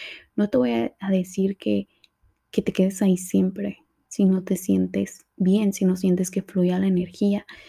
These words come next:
tendrás la libertad de tú ir en busca de esa comodidad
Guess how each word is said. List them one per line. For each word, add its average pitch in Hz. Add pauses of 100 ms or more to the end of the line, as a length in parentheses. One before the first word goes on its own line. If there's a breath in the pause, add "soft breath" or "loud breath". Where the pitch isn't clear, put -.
(320 loud breath)
tendrás 180
la 196
libertad 196 (500 soft breath)
de 196
tú 190
ir 185
en 190
busca 196
de 185
esa 175
comodidad 175